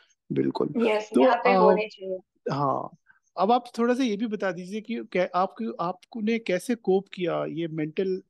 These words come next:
Speaker 1: अ, health issues, for example, इससे और लोगों को भी शायद थोड़ा, अम, अ, राह मिले, थोड़ी रोशनी मिले कि क्या कर सकते हैं?
Speaker 2: यस सर, mental health पे बहुत ज्यादा side effect होता है, especially एमडीआर,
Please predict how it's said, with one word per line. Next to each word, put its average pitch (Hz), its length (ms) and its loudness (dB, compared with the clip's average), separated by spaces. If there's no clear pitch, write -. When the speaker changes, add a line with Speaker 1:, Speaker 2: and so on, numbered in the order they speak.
Speaker 1:
अ, 156 300 -6
health 156 220 -2
issues, 151 640 -4
for 156 100 2
example, 143 560 -4
इससे 156 200 -2
और 180 300 4
लोगों 170 140 4
को 170 140 2
भी 170 100 0
शायद 151 360 0
थोड़ा, 151 180 0
अम, 135 600 -4
अ, 143 540 -2
राह 143 200 4
मिले, 143 340 2
थोड़ी 135 640 -6
रोशनी 139 460 0
मिले 135 220 2
कि 147 220 -4
क्या 175 160 4
कर 170 160 -2
सकते 151 360 -8
हैं? 139 260 -10
Speaker 2:
यस 233 240 0
सर, 214 260 4
mental 262 520 4
health 269 260 4
पे 269 140 4
बहुत 247 320 2
ज्यादा 285 180 4
side 226 260 2
effect 226 280 0
होता 220 140 -2
है, 262 60 2
especially 294 420 2
एमडीआर, 247 720 4